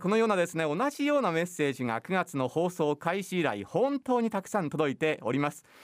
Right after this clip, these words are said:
番組は皆様の味方です。今回はそんな台湾ロスのあなたに向けて、日本で味わえる台湾、体験できる台湾文化をご紹介してまいります。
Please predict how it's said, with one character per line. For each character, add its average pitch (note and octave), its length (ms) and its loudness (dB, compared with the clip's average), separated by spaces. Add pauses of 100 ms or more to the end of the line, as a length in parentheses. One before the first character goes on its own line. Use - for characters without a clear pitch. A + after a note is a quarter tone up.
(240)
番 C3+ 240 -2
組 C#3 160 0
は B2+ 80 -2
皆 D3 240 -2
様 D#3 240 -4
の F2+ 120 -8
味 A#2+ 220 0
方 C#4+ 240 2
で G#3+ 120 4
す。 - 120 -6 (160)
今 D3 180 0
回 A#2 160 -2
は A2+ 120 0
そ D#3+ 180 -2
ん D#3 100 0
な D3+ 160 0 (120)
台 B3 260 0
湾 B3+ 260 4
ロ A3 120 4
ス A3 120 -6
の D#3+ 220 2
あ C#3 80 0
な B3+ 140 0
た G#3+ 160 -2
に C3+ 140 2
向 A#2 260 2
け F3 140 0
て、 - 180 0 (320)
日 F3 120 2
本 C#4 280 2
で C3+ 100 4
味 C#3+ 240 0
わ E3 160 4
え C#3+ 60 0
る A2 120 -4
台 D#3+ 280 -2
湾、 C3+ 340 0
体 A#3 240 -4
験 A#3+ 300 2
で G3+ 100 2
き F3+ 100 -4
る C#3 140 2
台 A3+ 300 -4
湾 C4+ 240 2
文 A3+ 200 2
化 B3+ 180 0
を F3+ 60 0
ご B2 140 -2
紹 A#2 240 -2
介 C#3+ 240 -4
し - 60 -16
て A3+ 220 -2
ま G#2+ 180 -4
い G#2+ 100 -8
り G2+ 160 -4
ま A2+ 180 -2
す。 - 200 -16